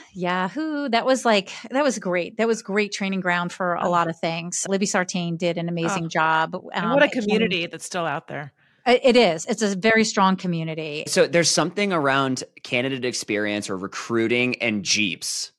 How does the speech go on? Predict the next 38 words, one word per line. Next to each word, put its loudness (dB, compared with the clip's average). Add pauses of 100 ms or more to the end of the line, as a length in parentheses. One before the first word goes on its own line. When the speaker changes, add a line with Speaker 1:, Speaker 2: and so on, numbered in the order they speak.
(200)
Speaker 3:
Like, 0
what 4
is 4
the 0
deal 4
with 0
the -2
Jeeps -2
thing? -8 (960)
Speaker 1:
The -2
Jeeps 4
was 4
just 0
like, 2
all 4
right, 0
if -8
you're -2
gonna 0
put, 0 (180)
now 0
Jeeps -4
are 4
more 4
expensive -2
these -8
days, -8
but -2
if -4
you -4
were -2
to 0
do 2
a 4
fifteen 2
thousand 4
dollar 2
sign-on, -2